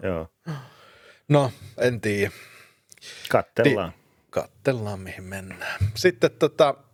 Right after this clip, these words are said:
Speaker 2: Applen tää autohomma, tästä on nyt lisädataa tullut taas, lisää tietoa.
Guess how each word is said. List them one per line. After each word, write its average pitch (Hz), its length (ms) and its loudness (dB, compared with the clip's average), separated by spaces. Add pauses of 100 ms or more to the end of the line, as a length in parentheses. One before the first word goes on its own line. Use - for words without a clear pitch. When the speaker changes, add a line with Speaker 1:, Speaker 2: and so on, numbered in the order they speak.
(260)
Speaker 2:
Applen 127 500 2
tää 117 300 2
autohomma, 107 880 0 (800)
tästä - 280 -4
on 101 60 -6
nyt 98 140 -12
lisädataa 110 1120 -2
tullut 101 480 -6
taas, - 260 0
lisää 101 260 -4 (140)
tietoa. 110 600 2